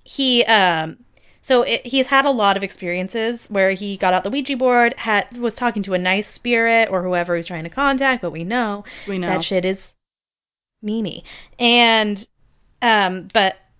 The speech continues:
Speaker 1: he's, e-, eventually the
Speaker 2: Mimi.
Speaker 1: Mimi, the z-,
Speaker 2: Mm-hmm.
Speaker 1: the Zemi started to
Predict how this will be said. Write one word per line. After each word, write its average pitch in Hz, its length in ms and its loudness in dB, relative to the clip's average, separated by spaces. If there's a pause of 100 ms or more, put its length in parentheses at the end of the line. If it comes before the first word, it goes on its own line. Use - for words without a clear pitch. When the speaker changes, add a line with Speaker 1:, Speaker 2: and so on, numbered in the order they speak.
Speaker 1:
he's, - 340 -6
e-, - 80 -14
eventually 202 1160 0 (580)
the 208 220 2
Speaker 2:
Mimi. 185 220 4
Speaker 1:
Mimi, 165 320 -10 (240)
the 220 180 2
z-, 190 140 -2
Speaker 2:
Mm-hmm. 165 100 -18 (1300)
Speaker 1:
the 208 100 -2
Zemi 175 440 -2 (240)
started 240 460 4
to 208 500 2